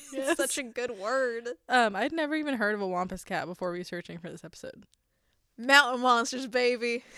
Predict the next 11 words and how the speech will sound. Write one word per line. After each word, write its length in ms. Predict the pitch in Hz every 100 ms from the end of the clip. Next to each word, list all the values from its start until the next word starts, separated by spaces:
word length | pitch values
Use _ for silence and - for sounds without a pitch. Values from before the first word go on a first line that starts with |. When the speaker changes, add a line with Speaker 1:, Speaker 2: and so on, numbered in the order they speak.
| -
Speaker 2:
Oh, 180 | 196 196
yeah. 440 | 226 208 156 107 185 - - - - _ - - - -
<laughs> 80 | 311 - 247 247 254 _ _ - - - - _
So 240 | - 254 240
the 100 | 226
descriptions 680 | 285 - 277 311 381 370
of 80 | 349
the 80 | 277
Wampus 360 | 233 220 240 240
cat 240 | 247 185
vary 540 | 185 196 214 226 254